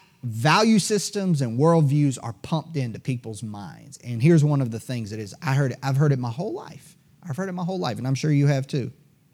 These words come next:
You know, "Well, they got a good heart. They got a good heart. You know, they did that, but I, I, you've seen people in, in a jumpsuit,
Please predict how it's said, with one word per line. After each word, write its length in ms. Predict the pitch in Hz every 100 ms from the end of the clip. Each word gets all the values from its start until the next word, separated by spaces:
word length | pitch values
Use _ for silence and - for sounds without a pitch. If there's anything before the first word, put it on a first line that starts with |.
| _ _ _ _ _ _ _ - _ _ _ _ _ _ _ -
You 100 | 131
know, 100 | 123
"Well, 120 | 131
they 120 | 156
got 140 | 143 117
a 60 |
good 160 | 107 95
heart. 260 | - - _ _ _ _ _ _ _ _ _ _ _ _ _ _ _ _ _ _ _ _ - _ _ _ - _ _ _ _ _ _ _ _ _ -
They 100 | 123
got 120 | 92
a 60 | 98
good 160 | -
heart. 200 | 113 - - _ _ _ _ _ _ -
You 120 | 170
know, 120 | 160
they 180 | 147 175
did 240 | 147 160
that, 340 | 170 170 160 135
but 220 | 135 127 -
I, 140 | 131
I, 140 | - 135
you've 180 | 175 170
seen 180 | 185 160
people 260 | - 156
in, 280 | 131 170 165 -
in 140 | 202
a 80 | 196
jumpsuit, 640 | 165 196 170 - - 135